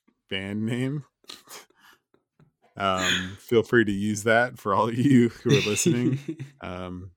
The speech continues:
Speaker 1: just give me a shout out when you get famous. The
Speaker 2: Dude,
Speaker 1: Yeah,
Speaker 2: what'd
Speaker 1: go
Speaker 2: you,
Speaker 1: for it, Chris.
Speaker 2: what'd you, what'd you think about, uh, shirtless Aaron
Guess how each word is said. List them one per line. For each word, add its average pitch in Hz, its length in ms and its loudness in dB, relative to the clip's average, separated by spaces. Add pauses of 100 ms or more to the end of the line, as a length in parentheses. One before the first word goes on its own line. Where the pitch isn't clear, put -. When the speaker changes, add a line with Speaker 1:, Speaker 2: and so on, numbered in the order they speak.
Speaker 1:
just 107 220 -6
give 113 120 2
me 104 120 -2
a 98 40 -6
shout 98 320 -2
out - 220 -12 (140)
when 95 140 -10
you 95 120 -8
get 90 180 -8
famous. 85 560 -12 (840)
The 117 160 4
Speaker 2:
Dude, 117 300 2 (920)
Speaker 1:
Yeah, 110 140 6
Speaker 2:
what'd 139 160 4
Speaker 1:
go - 20 0
Speaker 2:
you, 127 80 -4
Speaker 1:
for 92 140 0
it, - 100 -12
Chris. 104 320 -4
Speaker 2:
what'd 143 60 -4
you, 139 200 -6 (140)
what'd 143 140 -6
you 147 60 -6
think 147 180 -4
about, 131 260 2
uh, 113 320 0 (380)
shirtless 135 500 6
Aaron 123 480 4